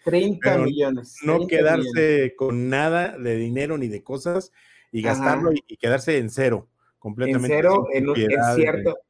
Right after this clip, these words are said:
Speaker 1: en cie-, en un mes, en un
Speaker 2: en,
Speaker 1: mes.
Speaker 2: en un, ajá.
Speaker 1: Y si lo lograba, y si lo lograba, este, heredaba trescientos millones, eh,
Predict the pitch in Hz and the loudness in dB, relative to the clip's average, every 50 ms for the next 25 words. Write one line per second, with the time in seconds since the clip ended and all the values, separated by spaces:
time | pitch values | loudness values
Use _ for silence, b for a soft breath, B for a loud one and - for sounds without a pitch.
0 | _ _ _ - 131 135 135 131 - - 151 156 147 143 139 151 165 170 170 165 | _ _ _ -6 -6 -6 -6 -8 -6 -6 -4 -2 0 0 0 2 2 2 2 2
1 | 165 - - - - - - - - 120 127 113 110 107 107 104 - - - 117 | 0 -2 -8 -14 -16 -18 -18 -16 -10 -8 -6 -4 -4 -4 -6 -8 -12 -12 -12 -12
2 | 120 117 127 120 110 107 107 110 107 101 - _ _ _ _ _ _ _ - 107 | -10 -8 -6 -6 -4 -4 -4 -6 -8 -10 -12 _ _ _ _ _ _ _ -12 -8
3 | 98 110 113 123 139 - - 143 147 147 147 139 - - 160 160 165 165 170 185 | -8 -8 -8 -8 -12 -14 -12 -10 -8 -8 -8 -10 -8 -6 -4 0 2 2 4 4
4 | 185 190 185 226 254 247 - - 165 165 170 190 226 247 247 - 175 160 - - | 2 2 2 2 4 4 4 4 4 4 4 4 4 2 -2 -4 -8 -12 -14 -14
5 | 117 120 120 120 123 127 127 131 160 170 170 165 151 151 147 143 143 143 - - | -10 -10 -8 -8 -8 -8 -6 -6 -4 -2 -2 -2 -4 -4 -6 -6 -6 -8 -12 -18
6 | - 113 - - - _ - 107 98 98 98 98 - _ _ _ _ _ _ _ | -20 -20 -20 -20 -20 _ -20 -18 -16 -16 -16 -16 -18 _ _ _ _ _ _ _
7 | - 139 143 143 143 143 143 147 151 147 143 139 139 147 160 - - 127 - - | 0 2 4 6 6 4 4 4 4 2 2 2 0 0 0 -2 -6 -10 -12 -12
8 | - 127 123 120 117 123 120 113 117 107 107 113 107 104 104 107 107 - - - | -14 -14 -14 -14 -14 -16 -16 -16 -16 -16 -16 -16 -18 -18 -20 -20 -20 -20 -20 -20
9 | _ - - 95 95 - | _ -20 -20 -20 -20 -20